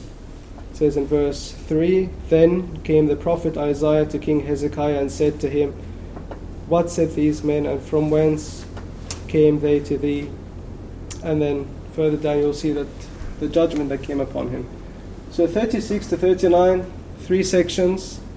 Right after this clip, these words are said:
three different treatments to, to danger, to, in, in response to the danger. And the lesson that we learn is prayer. When we put things before the Lord, He can save.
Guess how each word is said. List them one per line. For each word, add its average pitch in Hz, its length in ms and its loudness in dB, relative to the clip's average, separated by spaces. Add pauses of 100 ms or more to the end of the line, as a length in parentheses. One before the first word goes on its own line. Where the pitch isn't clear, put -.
(920)
three 196 220 4
different 190 380 4
treatments 175 520 4
to, 160 300 4
to 156 120 -2
danger, 170 400 4
to, 143 580 -2
in, 151 420 -2 (440)
in 143 420 -2
response 170 520 4
to 165 40 0
the 151 120 2
danger. 170 480 2 (1600)
And 160 120 0
the 165 60 2
lesson 180 260 4
that 151 80 4
we 147 140 4
learn 151 240 4
is 139 240 -2
prayer. 127 420 0 (1700)
When 160 180 2
we 165 80 8
put 175 240 2 (420)
things 175 300 4
before 160 320 0
the 160 80 0
Lord, 156 420 2 (540)
He 160 100 2
can 147 200 -2
save. 147 400 -2